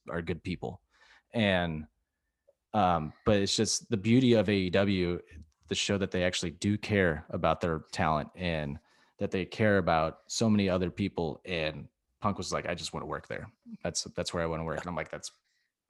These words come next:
Speaker 1: great. That's awesome." And we got
Speaker 2: Yeah.
Speaker 1: him back. And when they said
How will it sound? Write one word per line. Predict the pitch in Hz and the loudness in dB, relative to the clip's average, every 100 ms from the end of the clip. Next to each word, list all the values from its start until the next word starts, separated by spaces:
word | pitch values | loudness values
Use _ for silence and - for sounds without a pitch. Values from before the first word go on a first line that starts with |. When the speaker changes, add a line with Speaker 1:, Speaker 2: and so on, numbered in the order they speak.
| - | -6
Speaker 1:
great. | 120 139 - _ | 0 0 -2 _
That's | - | -8
awesome." | 76 120 - 90 | -2 0 0 -4
And | 92 | -6
we | 98 | 0
got | 117 120 | 2 4
Speaker 2:
Yeah. | 110 | 2
Speaker 1:
him | |
back. | 98 104 107 - - - _ _ _ | 2 0 -2 -8 -20 -20 _ _ _
And | 117 110 98 90 90 120 | -2 0 2 0 -4 2
when | 120 | 4
they | 123 | 6
said | 123 - 120 113 107 | 4 4 4 4 0